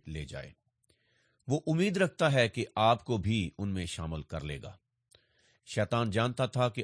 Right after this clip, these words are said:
آدم اور حوا کو خدا کا جلال ظاہر کرنے اور خوشی کے لیے پیدا کیا گیا ہے، اس لیے شیطان نے اس رفاقت کو بگاڑنے اور ختم کرنے کی سازش کی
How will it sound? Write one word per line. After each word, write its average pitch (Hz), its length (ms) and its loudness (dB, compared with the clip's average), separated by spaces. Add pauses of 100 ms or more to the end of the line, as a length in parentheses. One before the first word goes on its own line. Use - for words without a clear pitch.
آدم 107 340 2
اور 101 80 -2
حوا 98 320 2
کو 76 300 -6 (420)
خدا 127 200 4
کا 135 140 -2
جلال 113 320 2
ظاہر 101 260 0
کرنے 139 440 -4 (420)
اور 104 220 4
خوشی 160 360 -6
کے 131 120 -4
لیے 98 200 0
پیدا 82 320 -4
کیا 80 260 -8
گیا 67 240 -10
ہے، 113 60 -18 (840)
اس 104 180 -6
لیے 110 140 0
شیطان 113 480 0
نے 113 120 0
اس - 240 -6
رفاقت 107 500 -2
کو 101 140 -4
بگاڑنے 113 640 0 (420)
اور 101 140 4
ختم 117 380 -2
کرنے 117 300 -2
کی 104 180 -4
سازش 85 500 -4
کی 78 200 -8